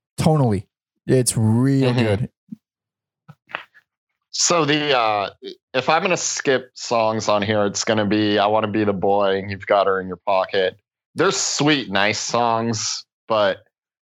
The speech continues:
Speaker 2: the rest of the album is just so high energy for me.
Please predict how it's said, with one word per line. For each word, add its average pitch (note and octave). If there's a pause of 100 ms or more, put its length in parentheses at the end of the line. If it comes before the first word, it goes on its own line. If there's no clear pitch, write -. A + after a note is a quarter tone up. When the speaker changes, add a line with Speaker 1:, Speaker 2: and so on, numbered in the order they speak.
(380)
Speaker 2:
the A#2+
rest C#3+
of E3
the B2
album A#2+
is G#2+
just -
so A2+
high G2+
energy F#2
for F2+
me. F2